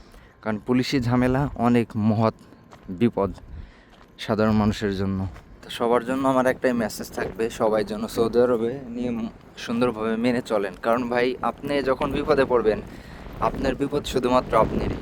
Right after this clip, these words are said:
এই কথাটা স্মরণে রাখবেন। কেউ কিন্তু আগায় আসবে না, কেউ আগায় আসবে না। তা যাই হোক, গতকালকে আমার বিষয়টা একটু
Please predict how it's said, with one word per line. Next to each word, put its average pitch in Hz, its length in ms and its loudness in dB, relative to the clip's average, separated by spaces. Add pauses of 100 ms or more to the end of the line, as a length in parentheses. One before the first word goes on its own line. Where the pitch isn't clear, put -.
(220)
এই 120 120 0
কথাটা 127 300 0
স্মরণে 110 420 0
রাখবেন। 104 320 0 (140)
কেউ 170 200 6 (120)
কিন্তু 160 180 -6 (120)
আগায় 135 260 8
আসবে 107 280 4
না, 95 120 -6 (680)
কেউ 131 160 2
আগায় 113 260 4
আসবে 98 200 -4
না। 92 120 -8 (1200)
তা 107 100 -2
যাই 113 200 4
হোক, 143 180 0 (480)
গতকালকে 120 460 2
আমার 117 200 4
বিষয়টা 123 380 2
একটু 123 200 0